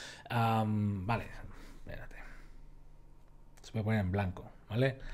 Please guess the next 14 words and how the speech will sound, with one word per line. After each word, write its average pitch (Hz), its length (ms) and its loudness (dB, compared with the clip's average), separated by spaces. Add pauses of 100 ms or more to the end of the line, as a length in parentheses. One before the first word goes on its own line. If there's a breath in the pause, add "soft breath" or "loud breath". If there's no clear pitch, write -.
(400 loud breath)
Los 120 160 6
isquios 165 300 12
más 156 220 12
o 156 40 8
menos 156 160 8
tienen 147 220 10
un 143 200 8
perfil 147 500 12
muy 139 400 12
en 117 120 12
U, 107 220 12 (240)
¿sí? 151 400 8
Eh, 110 260 6
muy, 120 540 10